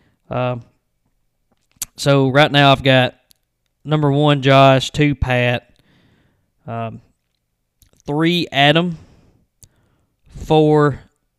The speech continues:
Cassidy, five John Curtis, six, uh, Lane. Uh, then I would go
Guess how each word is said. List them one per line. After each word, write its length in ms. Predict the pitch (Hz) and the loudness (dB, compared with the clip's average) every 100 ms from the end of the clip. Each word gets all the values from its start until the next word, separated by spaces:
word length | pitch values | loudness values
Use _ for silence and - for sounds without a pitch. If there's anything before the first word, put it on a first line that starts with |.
| _ | _
Cassidy, 540 | 147 143 151 151 160 156 | -2 0 0 -2 -6 -8
five 580 | - 135 135 131 123 | -6 0 2 2 0
John 240 | 127 127 123 | -4 -8 -8
Curtis, 640 | 160 175 180 180 - - _ - | -2 0 0 -2 -6 -16 _ -20
six, 680 | - 156 156 - - - _ _ _ _ _ _ - | -10 -8 -8 -10 -16 -16 _ _ _ _ _ _ -16
uh, 220 | 123 117 117 | -12 -10 -8
Lane. 580 | 127 151 180 185 196 - - _ _ _ _ _ _ _ _ _ _ | -4 -2 -2 -4 -8 -10 -20 _ _ _ _ _ _ _ _ _ _
Uh, 300 | - 127 123 117 _ _ _ _ _ _ _ _ _ _ _ _ _ - _ - | -10 -6 -8 -10 _ _ _ _ _ _ _ _ _ _ _ _ _ -20 _ -12
then 160 | 135 139 | -8 -4
I 140 | 131 | -2
would 180 | 135 123 | -4 -2
go 480 | 135 135 131 127 | 0 0 -2 -6